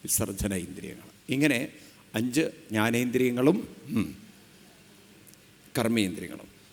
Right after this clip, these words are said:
അപ്പോൾ ഈ ഇന്ദ്രിയങ്ങളും ശരീരവും പതിനഞ്ചെണ്ണം ആയിപ്പം. അഞ്ച് പഞ്ചഭൂത ദേഹം, അഞ്ച് ജ്ഞാനേന്ദ്രിയം, അഞ്ച് കർമ്മി.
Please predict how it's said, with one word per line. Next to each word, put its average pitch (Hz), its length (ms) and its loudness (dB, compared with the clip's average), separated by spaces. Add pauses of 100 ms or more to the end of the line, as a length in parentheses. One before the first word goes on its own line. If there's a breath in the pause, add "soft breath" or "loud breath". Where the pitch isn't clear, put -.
(100)
അപ്പോൾ 147 120 -2
ഈ 165 320 2
ഇന്ദ്രിയങ്ങളും 143 960 4
ശരീരവും 104 680 0 (200)
പതിനഞ്ചെണ്ണം 117 760 -2 (220)
ആയിപ്പം. 95 380 -4 (160)
അഞ്ച് 110 180 -2
പഞ്ചഭൂത 120 560 0
ദേഹം, 123 440 -4 (100)
അഞ്ച് 104 200 -2
ജ്ഞാനേന്ദ്രിയം, 113 680 -2 (120)
അഞ്ച് 98 160 0
കർമ്മി. 92 300 -10